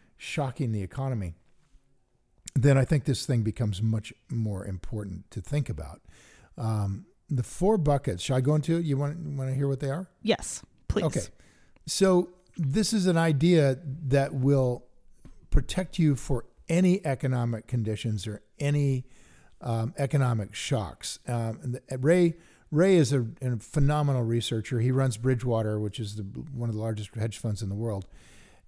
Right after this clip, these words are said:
Speaker 1: and has an eighteen percent compounded rate of return for over forty years. Unbelievable, great track record as a macro investor, somebody that's looking at the whole picture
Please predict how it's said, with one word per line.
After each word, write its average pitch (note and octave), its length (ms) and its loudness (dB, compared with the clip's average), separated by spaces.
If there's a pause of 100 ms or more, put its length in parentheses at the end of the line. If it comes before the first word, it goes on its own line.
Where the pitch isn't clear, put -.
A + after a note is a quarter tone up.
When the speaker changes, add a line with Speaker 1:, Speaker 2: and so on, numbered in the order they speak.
Speaker 1:
and B2 240 0
has B2+ 220 2
an B2+ 160 0
eighteen C#3+ 340 2
percent A#2 340 -2
compounded A2+ 480 0
rate G#2+ 160 -2
of F#2+ 80 -8
return G2+ 360 -4
for G2+ 280 -8
over G2 220 -4
forty F#2+ 360 -6
years. F#2 360 -6 (1300)
Unbelievable, B2+ 680 4
great G#2 280 -4
track A2 260 -2
record F#2+ 400 -4
as A2 160 0
a A2+ 80 0
macro A2+ 580 -2
investor, F#2+ 400 -4
somebody B2 300 0
that's G#2+ 160 -6
looking A#2+ 260 -2
at G#2 120 -6
the G#2+ 80 -8
whole B2+ 320 -4
picture G#2 580 0